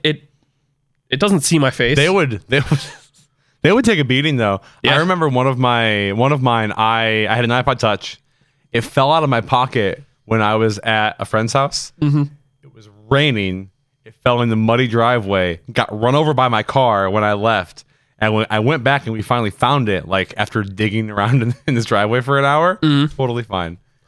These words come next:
Speaker 1: Huh.
Speaker 2: No issues. Worked completely fine for the next, like, year that I had it. <laughs> So those things were fantastic.
Speaker 1: Oh, God. Oh, Cherry Coke, why?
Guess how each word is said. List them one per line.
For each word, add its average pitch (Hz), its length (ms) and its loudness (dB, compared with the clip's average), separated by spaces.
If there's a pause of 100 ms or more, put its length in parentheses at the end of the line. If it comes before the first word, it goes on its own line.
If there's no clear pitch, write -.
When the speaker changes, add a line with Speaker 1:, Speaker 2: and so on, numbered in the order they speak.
Speaker 1:
Huh. 208 140 2
Speaker 2:
No 127 160 2
issues. 101 540 -6
Worked 117 280 -2
completely 127 600 -2
fine 104 400 -2
for - 180 -20
the 107 80 -20
next, 104 240 -8
like, 95 100 -8
year 92 240 -20
that 87 180 -20
I 85 40 -6
had 80 220 -4
it. 80 160 -14 (500)
<laughs> 175 140 -2 (400)
So 98 360 0 (400)
those 117 100 -14
things 151 140 2
were 107 80 -2
fantastic. 110 800 -2 (520)
Speaker 1:
Oh, 180 120 0
God. 151 360 -4 (1300)
Oh, 180 260 2
Cherry 175 400 0
Coke, 180 320 -2
why? 160 360 0